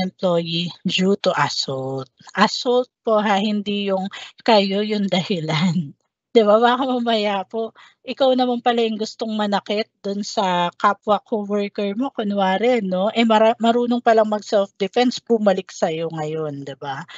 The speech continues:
So, ikaw talaga, no, yung, ah, punteriya niya. Hindi ikaw yun, ah, ikaw yung dapat mananakit.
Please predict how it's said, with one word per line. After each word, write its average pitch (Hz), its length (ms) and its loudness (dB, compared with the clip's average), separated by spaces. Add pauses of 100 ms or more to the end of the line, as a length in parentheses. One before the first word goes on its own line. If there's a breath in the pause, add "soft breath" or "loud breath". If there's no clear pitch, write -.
(200 loud breath)
So, 240 240 2
ikaw 247 400 2
talaga, 185 560 0
no, 175 160 -6
yung, 170 720 -6
ah, 160 480 -2 (400 loud breath)
punteriya 208 640 2
niya. 156 480 -6
Hindi 196 400 -2
ikaw 180 160 0
yun, 170 320 0 (160)
ah, 160 240 0
ikaw 196 320 2
yung 185 240 0
dapat 160 400 2
mananakit. 143 640 -4